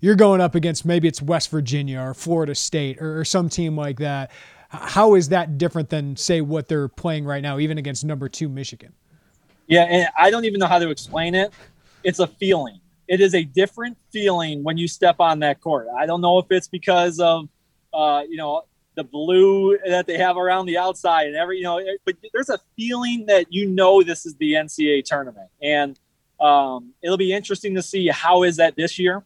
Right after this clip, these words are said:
Speaker 2: obviously with it all being kind of in a few locations there in Indy, limited fans,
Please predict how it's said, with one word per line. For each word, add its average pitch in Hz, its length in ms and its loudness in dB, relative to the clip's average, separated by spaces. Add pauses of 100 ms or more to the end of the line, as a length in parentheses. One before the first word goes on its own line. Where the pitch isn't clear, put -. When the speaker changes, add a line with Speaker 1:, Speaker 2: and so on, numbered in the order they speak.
(160)
Speaker 2:
obviously 156 400 -2
with 160 200 -6
it 156 80 -2
all 156 240 6
being 160 260 -2
kind 160 180 -2
of 151 80 -12
in 156 300 -8 (140)
a 160 80 -4
few 180 180 2
locations 165 540 -2
there 160 160 0
in 143 80 -8
Indy, 175 360 2 (640)
limited 175 540 0
fans, 175 600 -2